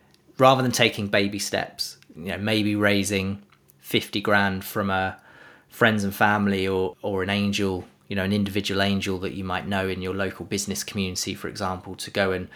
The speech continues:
build the M V P and, and get your first few users, or, or not even M V P, maybe just a proof of concept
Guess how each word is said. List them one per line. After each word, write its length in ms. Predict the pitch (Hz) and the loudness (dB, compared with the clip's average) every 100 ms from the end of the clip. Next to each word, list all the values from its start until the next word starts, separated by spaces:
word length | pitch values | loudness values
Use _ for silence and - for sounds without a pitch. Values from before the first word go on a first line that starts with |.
| - - - | -20 -20 -2
build 220 | 117 101 | 0 0
the 140 | 98 92 | 0 -2
M 120 | 92 | -2
V 180 | 95 90 | -4 -6
P 420 | - 95 90 92 | -2 -2 -2 -6
and, 200 | 92 92 - - | -8 -8 -10 -10
and 160 | 95 95 | -8 -4
get 160 | 90 | -4
your 80 | 85 | -4
first 320 | - 98 90 | -2 -2 -2
few 180 | - 95 | -4 -6
users, 520 | 87 98 92 90 - | -4 -4 -4 -4 -6
or, 80 | 101 | -4
or 200 | - 95 | 0 0
not 180 | 101 104 | 0 -2
even 180 | 95 95 | -4 -6
M 160 | 95 | -6
V 120 | 92 | -6
P, 220 | 87 110 98 | -4 -4 -2
maybe 220 | 95 92 | -4 -6
just 160 | 95 | -8
a 40 | - | -10
proof 280 | - 104 - | -8 -8 -6
of 80 | |
concept 580 | - 113 101 - - - | -2 -2 0 -4 -6 -12